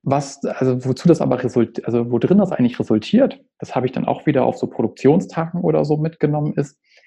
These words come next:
sind, sag ich mal, die, die großen Unternehmen, die jetzt sagen, „Okay, wir haben einen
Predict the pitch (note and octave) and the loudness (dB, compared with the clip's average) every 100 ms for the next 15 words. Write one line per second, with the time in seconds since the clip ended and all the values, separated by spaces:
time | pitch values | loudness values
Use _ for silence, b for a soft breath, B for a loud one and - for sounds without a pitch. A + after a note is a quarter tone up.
0 | b b b - B2 B2 B2 A#2 A#2+ A2 | b b b 0 4 4 4 0 0 0
1 | A2 - _ A#2+ - B2 C#3 F3+ D#3 D3+ | -2 -4 _ 0 4 4 4 0 -2 0
2 | C#3 C3+ F3+ F#3 C3 B2 A#2+ - A#2 A2+ | 2 2 0 -2 -2 -2 -2 -2 -2 0
3 | A2 A2 _ - - - D#3+ E3+ A#2 B2 | -2 -6 _ -10 -6 -2 0 0 -2 -2
4 | C#3 C3+ B2+ B2 | -2 2 2 0